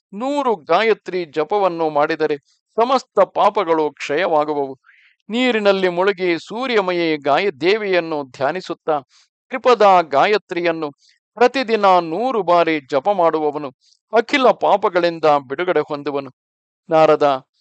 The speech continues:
ಈ ಪ್ರಕಾರ ಶಾಂತಿ ಮತ್ತು ಶುದ್ಧಿಯ ಪ್ರಸಂಗವನ್ನು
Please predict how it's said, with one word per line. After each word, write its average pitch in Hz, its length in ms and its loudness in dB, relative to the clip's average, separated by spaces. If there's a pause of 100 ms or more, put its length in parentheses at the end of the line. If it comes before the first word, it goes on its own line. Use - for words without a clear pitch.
(380)
ಈ 240 140 0
ಪ್ರಕಾರ 190 680 4
ಶಾಂತಿ 202 580 -2
ಮತ್ತು 175 380 -4
ಶುದ್ಧಿಯ 180 500 -4
ಪ್ರಸಂಗವನ್ನು 160 880 -2